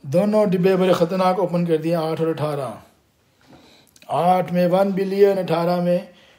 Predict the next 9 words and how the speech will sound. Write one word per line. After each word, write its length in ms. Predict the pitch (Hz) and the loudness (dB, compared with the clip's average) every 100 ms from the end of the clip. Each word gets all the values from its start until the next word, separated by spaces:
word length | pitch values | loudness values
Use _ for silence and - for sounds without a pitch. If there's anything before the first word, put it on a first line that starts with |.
| _ _ | _ _
पाँच 340 | 175 175 185 170 | -6 -4 -4 -6
सौ 180 | - 165 | -8 -10
मिलियन। 680 | 156 151 147 131 110 107 - _ _ _ _ _ _ _ _ _ _ _ _ _ - | -10 -10 -10 -10 -12 -14 -20 _ _ _ _ _ _ _ _ _ _ _ _ _ -12
Oops, 800 | 175 190 190 190 - - - - - _ _ _ _ _ _ _ _ _ _ _ _ _ _ _ 156 | -4 -2 -2 -6 -18 -18 -16 -18 -20 _ _ _ _ _ _ _ _ _ _ _ _ _ _ _ -10
इनका 340 | 165 170 175 | -8 -4 -2
lucky 320 | 170 165 175 | -4 -4 -6
number 360 | 170 160 160 156 | -6 -2 -2 -2
है 200 | 160 143 | -4 -2
ग्यारह। 760 | 156 175 180 170 139 110 95 | -2 0 0 0 -4 -8 -14